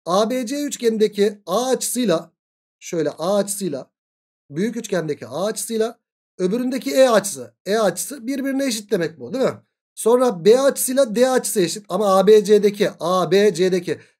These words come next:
B açısı x değil, dikkat edin. A B C'deki B açısı x artı on beş. Öbüründeki D açısı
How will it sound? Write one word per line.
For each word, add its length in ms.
B 140
açısı 300
x 260
değil, 200
dikkat 220
edin. 240
A 260
B 180
C'deki 500
B 140
açısı 460
x 220
artı 240
on 220
beş. 280
Öbüründeki 520
D 140
açısı 500